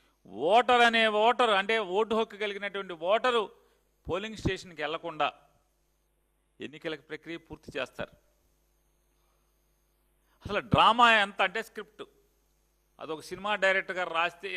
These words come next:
ఎలా అయితే షూటింగ్ సీక్వెన్స్, ఎడిటింగ్లు ఎలా చేస్తారో జాగ్రత్తగా అదే రకంగా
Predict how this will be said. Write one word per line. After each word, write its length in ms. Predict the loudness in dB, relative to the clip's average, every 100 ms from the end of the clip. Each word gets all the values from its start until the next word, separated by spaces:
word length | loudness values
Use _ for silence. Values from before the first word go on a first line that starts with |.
| -4
ఎలా 140 | -2 -2
అయితే 220 | -6 -10 -10 _ _ _ -12
షూటింగ్ 460 | -12 -10 -14 -12 -14
సీక్వెన్స్, 500 | -14 -14 -10 -10 -10 -16 -18 _ _ _ _ _ _ _ _ _ _ _ _ _ _ _ -12
ఎడిటింగ్లు 600 | -6 -6 -6 -8 -6 -2 0
ఎలా 140 | 0 0
చేస్తారో 360 | -2 -2 -4 -4 0
జాగ్రత్తగా 640 | 4 4 2 -2 -4 0 0 -2 _ _ _ _ -12
అదే 220 | -4 0 0
రకంగా 360 | 0 -4 -4